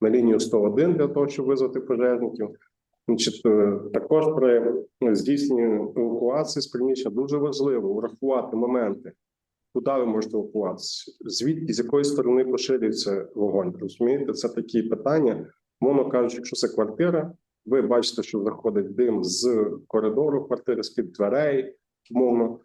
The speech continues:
м, треба доторкнутися до дверей, чи вони не гарячі, в першу чергу, можливо, там вже, ну, м, полум'я в такому стані, що там неможливо евакувати. Ви тільки відкриєте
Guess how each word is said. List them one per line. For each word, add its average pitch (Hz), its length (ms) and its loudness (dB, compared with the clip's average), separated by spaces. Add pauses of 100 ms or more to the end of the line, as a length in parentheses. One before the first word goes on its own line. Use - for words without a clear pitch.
(420)
м, 98 360 2
треба 117 240 0
доторкнутися - 680 -4
до 107 60 -4
дверей, 160 600 0 (880)
чи - 140 -2
вони 120 140 4
не 120 80 4
гарячі, 123 460 0
в - 20 -10
першу - 200 -2
чергу, 127 220 0
можливо, 120 320 2
там 120 220 2
вже, 110 220 0 (180)
ну, 110 320 -8 (320)
м, 95 680 -6 (280)
полум'я 123 340 6
в 117 120 0
такому 143 360 2
стані, 127 320 2
що 123 140 -8
там 123 160 2
неможливо 127 440 2
евакувати. 101 480 0
Ви 107 80 0
тільки - 280 -2
відкриєте 117 600 -2